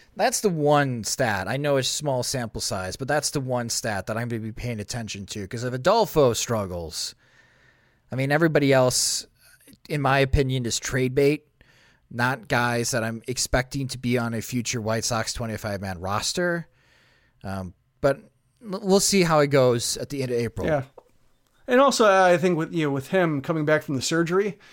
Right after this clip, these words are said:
Speaker 2: uh, given that he did miss the last couple,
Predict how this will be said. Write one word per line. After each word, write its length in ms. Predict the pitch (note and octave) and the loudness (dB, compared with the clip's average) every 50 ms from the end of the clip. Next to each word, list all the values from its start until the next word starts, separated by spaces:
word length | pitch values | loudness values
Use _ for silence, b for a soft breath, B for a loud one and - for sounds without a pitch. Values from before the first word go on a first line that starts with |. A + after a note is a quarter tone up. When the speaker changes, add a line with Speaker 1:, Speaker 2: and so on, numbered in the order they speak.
| b b b b b b b b b b b b b b b | b b b b b b b b b b b b b b b
Speaker 2:
uh, 380 | - C#3 C3+ C3 B2 A#2 A2 - - _ _ _ _ _ _ _ _ _ _ _ _ - | -2 -2 0 0 0 -2 -4 -6 -10 _ _ _ _ _ _ _ _ _ _ _ _ -6
given 240 | F3+ A#3+ A#3 A3 G#3 | -2 -2 0 2 2
that 200 | F#3+ F3+ E3 C#3+ | 2 2 0 0
he 240 | - - G3 F3+ E3+ | -4 -6 -6 -6 -4
did 280 | C3+ D#3+ E3 E3 D3+ | 0 0 0 0 0
miss 400 | D3 D3 D3 D3+ D#3 D3 - - | -2 -2 -2 -2 -2 -2 -4 -6
the 240 | - - D3 C#3+ C#3+ | -6 -4 -4 -2 0
last 300 | C3 C#3+ C#3+ C#3+ C#3 - | 0 2 2 0 0 -2
couple, 400 | - D#3 C3+ C3+ C3+ C3 B2 B2+ | -6 -6 -4 -2 -2 -2 -2 -4